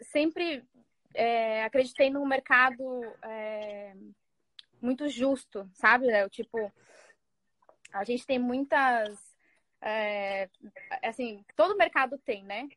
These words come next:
Mas a gente não é um povo muito unido, <laughs> vou dizer assim, né? Difícil, difícil juntar todo mundo e todo mundo falar de propósitos, valores e criar uma cultura de se ajudar, né? Tipo,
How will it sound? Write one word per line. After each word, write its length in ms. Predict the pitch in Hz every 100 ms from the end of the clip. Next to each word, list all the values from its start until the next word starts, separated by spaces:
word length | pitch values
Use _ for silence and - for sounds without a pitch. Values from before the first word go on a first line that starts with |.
| _
Mas 260 | 226 220 220
a 80 | 247
gente 260 | 269 269
não 180 | 302 320
é 80 | 311
um 80 | 349
povo 260 | 294 269 302 - 254
muito 280 | 262 277
unido, 460 | 302 285 311 233 202
<laughs> 380 | 269 - - 277
vou 120 | 302
dizer 220 | 277 - 285
assim, 320 | 277 269 262
né? 260 | 233 240 - - - 277 - 170 -
Difícil, 920 | - - - 294 330 - 277 233 220 214
difícil 500 | 226 247 277 277 311
juntar 580 | 277 285 294 262 277 285
todo 240 | 247 254
mundo 460 | 247 247 285 277 247
e 60 |
todo 200 | 254 254
mundo 300 | 247 262 254 _ 208
falar 280 | 240 233 240
de 100 | 254
propósitos, 840 | 240 247 - 233 254 254 - 220
valores 760 | 233 226 214 226 262 233 226 214
e 300 | 226 247 269 _ _ _ _ -
criar 260 | 262 269
uma 120 | 320 330
cultura 460 | 320 311 302 302
de 100 | 277
se 140 | 285 302
ajudar, 500 | 277 320 262 240 240 _ _ _ _
né? 200 | 208 214
Tipo, 960 | 220 214 - 208 202 202 196 196 190